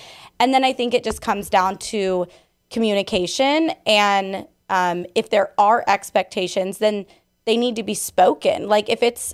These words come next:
especially, like, a dating relationship, marriage, friendship, whatever it is, you know, Jen and I, like, we talked about this recently, that,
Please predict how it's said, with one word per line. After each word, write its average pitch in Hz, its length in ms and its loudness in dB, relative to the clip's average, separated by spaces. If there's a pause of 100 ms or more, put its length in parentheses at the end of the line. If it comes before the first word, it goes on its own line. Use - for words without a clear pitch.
especially, 254 540 0
like, 190 280 0 (140)
a 190 100 0
dating 196 380 -2
relationship, 196 600 0
marriage, 190 520 0
friendship, 269 580 -2
whatever 208 380 2
it 202 80 2
is, 220 300 2 (320)
you 220 80 -4
know, 208 120 2
Jen 220 300 2
and 262 140 0
I, 190 160 0
like, 190 160 -2
we 214 100 -6
talked 214 340 -4
about 269 260 -2
this 185 220 -8
recently, 196 520 -4
that, 175 400 0